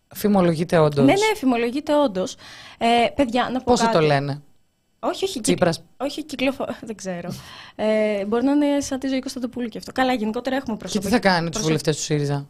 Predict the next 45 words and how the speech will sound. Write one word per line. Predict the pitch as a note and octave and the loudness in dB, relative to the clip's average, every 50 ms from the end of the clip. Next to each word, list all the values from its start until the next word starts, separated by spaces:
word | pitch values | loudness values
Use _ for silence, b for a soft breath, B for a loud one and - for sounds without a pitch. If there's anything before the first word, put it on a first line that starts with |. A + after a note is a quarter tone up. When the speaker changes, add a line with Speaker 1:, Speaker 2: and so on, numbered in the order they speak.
| _ | _
Speaker 2:
προσωποκεντρικά | _ - G#3+ G#3+ A3 G#3 G3+ - G3+ F3+ G3 F#3 G3+ G3 | _ -16 -12 -12 -12 -12 -10 -12 -12 -10 -10 -10 -10 -8
κόμματα. | F#3+ G3+ G3 G#3+ A#3 B3 | -8 -8 -6 -4 -4 -4
Κοίταξε, | B3+ - C#4+ C4 A#3+ A#3 - A3+ | -4 -4 -4 -4 -4 -4 -6 -8
εκεί | A3 - C4+ | -8 -8 -6
προφανώς | C4+ F4 D#4 D4 C#4 C#4+ D4+ | -4 -4 -2 0 -2 -2 -2
θα | D#4 | -4
συμβεί | C#4 - C#4+ C4+ C4+ C4 | -2 0 2 2 4 4
μια | C4 C4+ C4 B3 | 4 4 4 2
διάσπαση. | G3+ G#3 G3+ G3+ G#3 G#3 G#3 - - G#3+ - - D4+ E4+ G4 G#4+ B B B B B | 0 0 0 0 0 0 -2 -4 -6 -8 -4 -2 -2 -2 -2 -2 B B B B B
Η | B B3+ C4 | B 2 2
ομπρέλα | B3+ A#3+ B3+ C4 C4+ C#4 C4+ B3+ G#3+ G#3 | 2 4 4 4 4 4 4 4 2 0
του | G#3 - G#3 G#3 G3 G3 G3+ G3 G3 G3 | -2 -2 -2 -2 0 -2 -2 -4 -4 -4
Τσίπρα | G3 - A#3+ A#3 - A3 G3+ F#3 F#3 | -4 -4 -4 -2 -2 0 0 0 -2
θα | - G#3+ | -4 -2
πάει | - A3+ A#3 | -2 0 0
με | A3+ A3 | 0 -2
τον | - G#3 | -4 -6
Τσίπρα | F3+ G3 A3 A3 A3 - G3 F#3 F#3 - | -4 -2 -2 -2 0 0 0 0 -2 -2
και | - C4+ B3 | -4 -4 -4
με | A#3+ A3+ | -4 -2
κάποιους | - A3 G#3+ - G#3 - | -2 -2 -2 -4 -4 -2
άλλους, | G#3+ G3+ G3 G3 F#3+ F#3 | 0 0 0 0 -2 -4
φαντάζομαι. | - G3+ F#3+ G3+ A#3+ E4+ F4+ G4+ G#4+ A4+ A4 | -6 -6 -2 0 0 2 0 -2 -4 -6 -6
Και | - - G4+ | -4 -4 -4
από | F#4+ - C#4 | -2 0 -2
την | C4+ D#4 E4+ | -2 0 0
άλλη | F#4 G#4 G4+ G4 | 0 0 0 -2
θα | F#4+ - D#4 | -2 -2 -4
είναι, | D4+ E4 F4+ F#4 F#4 F4+ F4+ F4 F4 F4 E4+ D#4+ E4 B B B B B B B | -2 -2 -2 0 0 0 0 0 -2 -2 -4 -8 -10 B B B B B B B
ε, | - A#3+ B3+ B3 A#3+ A#3+ - - | -4 0 0 2 2 2 2 0
ο | A#3+ | 0
σύριζα | B3+ - - D4 D4+ D#4+ D#4 D#4+ D#4+ D#4 D#4 D4+ D4+ D4+ D4 D4 C#4+ C#4+ B3 C4 - - - - B3+ | -2 -2 -2 -2 -2 -2 -2 -2 -2 -2 0 0 0 0 0 0 0 -2 -4 -6 -12 -18 -20 -20 -14
που | - C#4+ | -12 -10
θα | C#4 - C#4+ C4+ | -4 -2 0 0
είναι, | C4 C4 C4+ B3+ B3+ | 2 2 2 0 -2
που | A#3+ A3+ B3+ - - - - | -4 -8 -12 -16 -20 -8 0
θα | - | 2
Speaker 1:
Η | F3+ F#3 | 4 6
Speaker 2:
μοιάζει | G#3+ G3+ G3 F#3 D#3+ | 6 6 4 4 4
Speaker 1:
λαε. | D3 C#3+ | 2 2
Speaker 2:
με | C#3 C3+ C#3 | 2 0 -2
πασόκ, | - - - - - - - A#3+ A3+ A3+ A3 A3 A3 A3 A3+ A#3+ | -4 -4 -4 -4 -6 -8 -8 -8 -6 -4 -4 -2 -2 -2 -4 -4
Speaker 1:
Που | A#3+ E3+ | -6 -6
σπάσανε. | - - G3 F3+ E3+ - E3 D3+ D3+ C#3+ | 0 0 0 2 0 -2 -4 -4 -4 -4
Speaker 2:
κάτι. | D3 A3+ A#3 A3+ | -4 -6 -8 -12